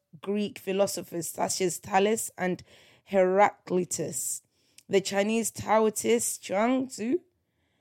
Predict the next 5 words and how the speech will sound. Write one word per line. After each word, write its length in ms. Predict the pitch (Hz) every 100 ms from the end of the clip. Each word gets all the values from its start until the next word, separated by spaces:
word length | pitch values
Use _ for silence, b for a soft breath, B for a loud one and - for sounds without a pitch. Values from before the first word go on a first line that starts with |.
| _ _ -
Tao, 300 | 226 226 226 - -
Tao, 420 | 214 226 240 240 -
Taoist 840 | - 226 233 247 233 - - - -
Chuang 340 | 233 220 233
Tzu, 280 | 190 202 247